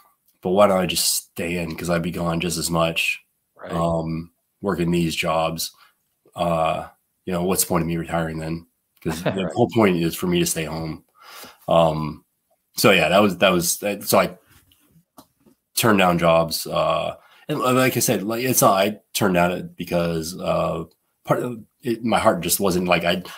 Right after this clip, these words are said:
Speaker 1: I was just done with the military. I didn't want
Speaker 2: Sure.
Speaker 1: to, you know, I just, so I, I t-, you know, I, I told a close friend this too, is like, "Hey man, like, I hu-, I, I can't not thank you enough for you even considering me for this job, but, like,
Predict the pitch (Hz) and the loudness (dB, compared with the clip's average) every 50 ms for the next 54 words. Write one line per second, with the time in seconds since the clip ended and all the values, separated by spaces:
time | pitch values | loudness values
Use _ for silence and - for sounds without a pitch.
0 | - _ - 98 95 95 98 85 82 113 113 92 82 80 85 82 82 85 85 80 | -18 _ -4 0 0 2 2 2 2 2 0 0 0 -2 -2 0 0 0 0 0
1 | 82 80 87 92 90 87 80 76 76 76 80 80 78 85 82 82 80 - 85 82 | 0 0 0 0 0 -2 -4 -2 -2 -2 -2 0 0 0 0 0 -2 -2 -2 -2
2 | 85 - - - 90 87 85 85 82 85 85 - _ _ _ - 92 90 87 90 | -4 -4 -6 -6 -4 -2 -2 -2 -2 -4 -4 -8 _ _ _ -2 0 2 2 2
3 | 98 92 85 87 - - - - - - - - - - - 101 90 87 87 87 | 2 0 0 -2 -6 -8 -12 -16 -20 -20 -20 -8 -4 0 2 4 4 4 4 2
4 | 87 - - _ - - - 98 95 - 95 87 85 - - 123 113 90 82 82 | 0 -4 -10 _ -10 -6 -4 -4 -2 0 0 -2 -2 -2 -4 -4 -2 -2 0 0
5 | 82 85 85 - - - - 87 82 85 85 - _ _ - - 180 170 170 170 | 0 0 -2 -6 -10 -12 -10 -8 -8 -8 -10 -12 _ _ -10 -8 -6 -4 -4 -4
6 | - 185 185 180 - - - - 92 - 82 - - 98 87 80 82 80 - 87 | -4 -4 -6 -6 -6 -6 -6 -4 -4 -2 -2 -2 -2 -2 -2 -2 -4 -6 -6 -6
7 | 87 87 87 87 85 85 82 - - - - - - - - - - _ _ _ | -6 -6 -4 -4 -4 -6 -6 -8 -12 -20 -20 -20 -20 -20 -20 -20 -20 _ _ _
8 | _ _ _ _ _ _ _ _ _ _ _ - 85 87 90 - - - - - | _ _ _ _ _ _ _ _ _ _ _ -4 -2 -2 -2 -4 -6 -10 -10 -10
9 | - - - 120 110 - - 95 90 85 85 - - 98 92 - _ - - - | -6 -4 -2 -2 -2 -4 -8 -14 -14 -14 -14 -14 -16 -16 -16 -16 _ -6 -2 -2
10 | 101 101 - - _ _ _ _ _ - 101 101 95 - 98 90 - - 92 92 | -2 -2 -4 -8 _ _ _ _ _ -2 0 0 0 0 -2 -2 -2 0 0 2
11 | 87 85 - - 90 87 87 87 87 87 85 87 92 98 98 92 90 92 87 85 | 0 0 -2 -2 -4 -2 -2 -2 -2 -4 -4 -4 -4 -4 -4 -4 -6 -6 -6 -6
12 | 85 - - 90 90 87 90 87 82 90 90 85 85 - - 90 90 92 107 110 | -6 -6 -4 -4 -2 -2 -2 -2 -2 -2 -4 -4 -4 -4 -2 -2 0 0 0 -2
13 | 113 - - - - - - _ _ _ - 92 87 82 85 - | -4 -10 -18 -20 -20 -20 -20 _ _ _ -2 0 0 0 0 -2